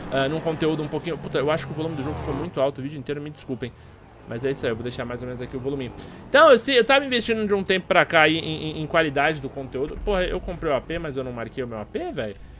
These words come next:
Eu preciso agora reformar a garagem, jovens. É etapa por etapa. Tá aqui, ó, o nosso A P novo. É esse aqui, ó.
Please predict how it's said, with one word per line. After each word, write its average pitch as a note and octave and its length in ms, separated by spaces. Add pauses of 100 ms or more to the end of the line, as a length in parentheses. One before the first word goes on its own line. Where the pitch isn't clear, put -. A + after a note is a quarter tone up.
(200)
Eu G#3+ 100
preciso G#3 300
agora G#3+ 200
reformar G#3+ 440
a A3 40
garagem, F3 600
jovens. A2+ 320
É E3+ 120
etapa G3+ 300
por E4 100
etapa. G3 280
Tá G#3+ 80
aqui, G#3 220
ó, D#3 80
o - 20
nosso C3 240
A - 20
P C3 160
novo. A2+ 280
É - 20
esse D3 160
aqui, E3+ 260
ó. A2 120